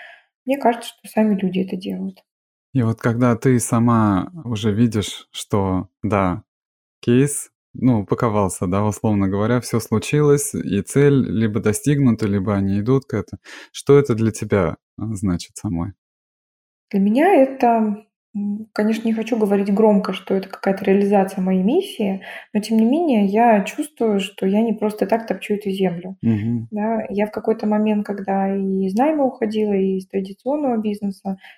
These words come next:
Speaker 1: я себе задавала вопрос, да, что я полезного могу делать другим людям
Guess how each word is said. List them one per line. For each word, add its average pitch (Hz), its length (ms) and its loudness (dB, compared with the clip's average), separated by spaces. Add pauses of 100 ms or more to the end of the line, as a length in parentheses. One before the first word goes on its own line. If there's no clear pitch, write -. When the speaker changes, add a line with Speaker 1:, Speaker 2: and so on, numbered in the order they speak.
(120)
Speaker 1:
я 233 80 -4
себе 214 200 0
задавала 208 340 2
вопрос, 294 500 2
да, 226 180 2
что - 200 -4
я 214 140 0
полезного 226 500 2
могу 196 220 -2
делать 196 220 0
другим 190 320 -6
людям 165 340 -8